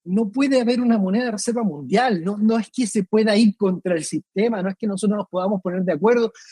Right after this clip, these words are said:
y decir, "Sí, vamos a luchar contra ellos y vamos a hacer esto y esto". Es que, es que no. La economía mundial funciona en base a las compañías, a los productos, a los servicios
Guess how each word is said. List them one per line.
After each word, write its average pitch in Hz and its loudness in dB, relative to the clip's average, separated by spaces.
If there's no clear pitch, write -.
y 165 -4
decir, 185 0
"Sí, 254 -2
vamos 220 4
a 202 2
luchar 226 0
contra 220 2
ellos 240 0
y 170 -2
vamos 220 2
a 214 2
hacer 220 2
esto 233 0
y 208 6
esto". 202 -2
Es - -20
que, 117 -10
es 180 -4
que 135 -6
no. 202 2
La 156 2
economía 180 4
mundial 196 2
funciona 202 0
en 175 -2
base 214 0
a - 2
las 190 -2
compañías, 180 0
a - 2
los 175 0
productos, 202 2
a 202 2
los 165 0
servicios 202 2